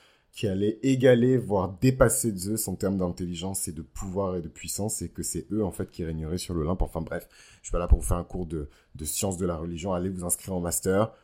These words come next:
c'est très cool. <laughs> Allez-y. Euh, et on fait plein de trucs sympas.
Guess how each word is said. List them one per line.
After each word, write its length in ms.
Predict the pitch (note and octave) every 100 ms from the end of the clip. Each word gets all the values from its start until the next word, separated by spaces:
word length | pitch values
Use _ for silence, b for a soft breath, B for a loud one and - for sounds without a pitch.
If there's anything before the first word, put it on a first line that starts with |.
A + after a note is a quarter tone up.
| B
c'est 180 | - -
très 180 | - A2
cool. 400 | - A2 B2 B2+ - -
<laughs> 1120 | B2+ - F#3+ - G#3+ - - - - - -
Allez-y. 680 | C3+ B2+ B2+ A#2 A#2 D3+ - b b b F#2+
Euh, 240 | G2+ F#2+
et 120 | F#2
on 100 | G2
fait 160 | - G2
plein 160 | A#2+
de 60 | C3
trucs 160 | C3 B2+
sympas. 280 | G2+ D#2+